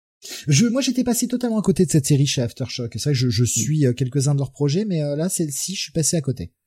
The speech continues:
Speaker 1: Ça a l'air sympathique, hein, quand même, franchement. Un, un bon petit à lire, quoi, si j'ai bien compris.
Speaker 2: Oui, oui.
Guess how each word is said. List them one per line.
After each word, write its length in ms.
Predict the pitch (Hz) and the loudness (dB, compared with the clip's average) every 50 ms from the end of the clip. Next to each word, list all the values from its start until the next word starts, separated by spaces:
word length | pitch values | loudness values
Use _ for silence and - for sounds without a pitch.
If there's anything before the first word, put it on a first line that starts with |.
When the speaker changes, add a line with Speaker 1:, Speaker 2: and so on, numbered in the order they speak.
| _ _ _ _ _ _ _ _ _ _ _ _ _ _ _ _ | _ _ _ _ _ _ _ _ _ _ _ _ _ _ _ _
Speaker 1:
Ça 140 | - - 170 | -2 0 2
a 20 | |
l'air 100 | 180 190 | 2 2
sympathique, 460 | - 226 208 208 - - 156 165 - | 0 0 0 -2 -2 -4 -6 -6 -4
hein, 60 | 170 147 | -4 -4
quand 100 | 120 90 | -4 -6
même, 160 | 80 82 92 | -6 -6 -8
franchement. 680 | - - 139 135 - 143 139 165 185 175 135 113 107 110 113 _ _ _ _ _ _ _ _ _ _ _ _ _ _ _ _ _ _ _ _ _ _ _ _ _ _ _ _ _ - | -8 -10 -10 -10 -8 -8 -8 -8 -8 -8 -10 -10 -12 -14 -18 _ _ _ _ _ _ _ _ _ _ _ _ _ _ _ _ _ _ _ _ _ _ _ _ _ _ _ _ _ 4
Un, 140 | 139 160 - | 4 4 6
un 100 | 170 165 | 6 6
bon 200 | 143 151 175 208 | 6 6 6 4
petit 180 | 196 - - 175 | 2 4 4 4
à 60 | 151 | 4
lire, 200 | 170 233 285 - | 4 2 -2 0
quoi, 160 | - 143 131 120 | 0 0 0 2
si 120 | - 135 | 2 2
j'ai 80 | 127 123 | 2 4
bien 140 | 120 120 | 2 2
compris. 280 | 90 98 95 92 85 - - | 0 -2 -2 -4 -6 0 4
Speaker 2:
Oui, 640 | 226 302 359 370 370 359 320 277 175 135 120 107 - - - | 4 6 6 4 4 4 4 4 4 4 2 2 -2 -6 -2
oui. 260 | 165 127 110 107 | -2 0 0 -2